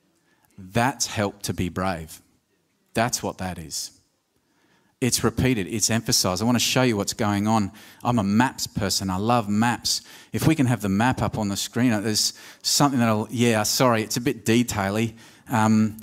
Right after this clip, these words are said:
but at this point in the story, the Israelites are up here, maybe around two million of 'em, on, on this side of the Jordan River.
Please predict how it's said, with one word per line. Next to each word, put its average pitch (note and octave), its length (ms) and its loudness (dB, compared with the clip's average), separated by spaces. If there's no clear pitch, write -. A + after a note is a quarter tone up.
but C3 160 4
at B2+ 160 -2
this F#3 220 4
point G3 320 4
in D3+ 160 4
the B2+ 80 4
story, E3 760 4
the C#3+ 320 2
Israelites D#3 680 4
are C3 120 6
up D3 160 4
here, D3 540 2
maybe D3 360 4
around C3+ 340 4
two D3+ 180 4
million C#3 460 4
of G#2+ 180 2
'em, E2+ 160 -6
on, C#3+ 320 4
on B2+ 220 4
this E3 200 4
side D3+ 560 4
of B2+ 200 2
the B2+ 60 6
Jordan B2+ 480 4
River. A2 360 4